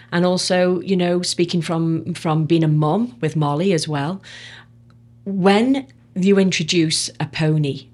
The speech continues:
into a young lady or gentleman's life, and they grow that love, passion, desire, and want to be with that animal, as that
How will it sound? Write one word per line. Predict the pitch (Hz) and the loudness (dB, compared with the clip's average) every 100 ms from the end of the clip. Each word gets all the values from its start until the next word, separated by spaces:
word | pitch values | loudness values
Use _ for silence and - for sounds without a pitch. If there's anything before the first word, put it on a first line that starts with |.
| - | -2
into | 156 147 165 | 0 0 -2
a | |
young | 151 151 151 151 | 0 2 2 0
lady | - 143 143 139 139 135 - - _ _ - - | 0 -2 -2 -2 -2 -4 -8 -20 _ _ -20 -12
or | 147 | -10
gentleman's | 135 123 131 147 139 | -8 -8 -6 -6 -2
life, | 143 127 175 - - - - - - | 0 0 -2 -8 -16 -18 -18 -12 -2
and | 165 165 160 | 0 2 2
they | 156 156 175 165 160 156 156 151 | 0 -2 2 4 4 2 -2 -2
grow | 175 165 160 | 2 4 2
that | 160 - | 0 0
love, | 160 156 147 - - - | 2 2 0 -6 -20 -14
passion, | - 156 143 165 147 135 - | -10 -6 -4 -2 -4 -8 -4
desire, | 156 151 156 135 131 - - | -2 0 -2 -2 -6 -10 -8
and | 151 147 143 | -4 -2 0
want | 175 160 | 0 0
to | 160 - 165 | -4 -4 -2
be | 160 | 0
with | 151 151 135 | 0 -2 -4
that | 139 131 - | -6 -6 -4
animal, | 151 143 131 - - - - - - - | -4 -4 -6 -10 -16 -20 -20 -20 -20 -6
as | 202 226 - | -4 -2 -2
that | 240 226 | -4 -4